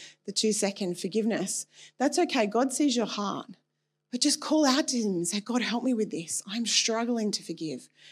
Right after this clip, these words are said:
Please, you forgave me when I was still a sinner. You forgave me when I didn't deserve it.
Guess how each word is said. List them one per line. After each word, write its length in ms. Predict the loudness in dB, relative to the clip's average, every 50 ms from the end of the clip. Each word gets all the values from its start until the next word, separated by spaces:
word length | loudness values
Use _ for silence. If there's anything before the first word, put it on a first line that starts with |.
| -20 -20 _ _
Please, 560 | -2 2 4 4 4 4 2 2 -2 -4 -6 -10 -16 -20 _ _ _
you 180 | 4 6 6 6
forgave 440 | 6 4 2 2 4 4 4 4 2
me 180 | 2 2 2 2
when 160 | 2 2 0
I 120 | 0 0
was 120 | -2 -2 -2
still 220 | -4 -4 -2 -2
a 80 | -2 -2
sinner. 240 | -2 -2 0 0
You 240 | 0 0 2 2 2
forgave 400 | 2 2 0 2 2 2 2 2
me 180 | 0 0 0 0
when 140 | 0 0 0
I 120 | 0 -2
didn't 200 | -2 -4 -4 -6
deserve 340 | -6 -6 -6 -4 -4 -4 -6
it. 100 | -8 -10